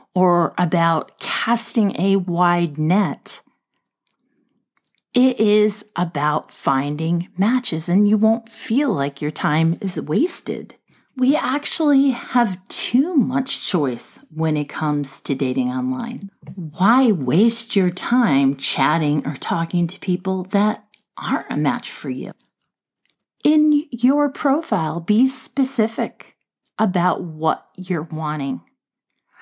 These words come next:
about who you are, and what you like. And if people judge you for that, then they're not right for you.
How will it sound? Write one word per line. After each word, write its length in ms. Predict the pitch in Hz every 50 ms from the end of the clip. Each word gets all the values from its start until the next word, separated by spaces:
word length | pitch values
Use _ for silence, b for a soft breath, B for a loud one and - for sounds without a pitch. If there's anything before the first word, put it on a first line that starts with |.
| b b b
about 460 | - 180 196 196 202 196 208 - - _ _ _
who 440 | _ - - - - 269 262 247 233
you 340 | 220 - - 214 233 208 226
are, 460 | 233 254 269 - - - - 151 _ _ _ _ _ _ _ _ _ _ _
and 280 | - 240 254 240 226 - - _
what 480 | - 190 185 180 165 190 208 226 - - -
you 180 | 202 202 220
like. 640 | 214 214 208 214 196 214 - - - _ - - _ _ _ _ _ _ _ _ _ _ _ _ _ _ _ _ _ _ _ _ -
And 380 | 226 226 214 214 214 214 214 -
if 260 | 214 226 - - _ -
people 640 | - - 254 269 269 - 285 269 269 262 254 - _ _ _ _ - -
judge 500 | - - - 190 233 330 359 277 262 -
you 240 | 180 170 165 165 156
for 240 | 147 - - 175 160
that, 420 | 165 170 170 170 180 185 - _ _ _
then 320 | - - 269 294 285 277 285
they're 220 | 294 302 294 277
not 440 | 262 254 254 262 262 262 269 269 269 - _ _ _ -
right 440 | 180 180 196 214 240 254 240 - - _ _
for 360 | _ _ - 170 160 156 143
you. 300 | 139 139 - - - -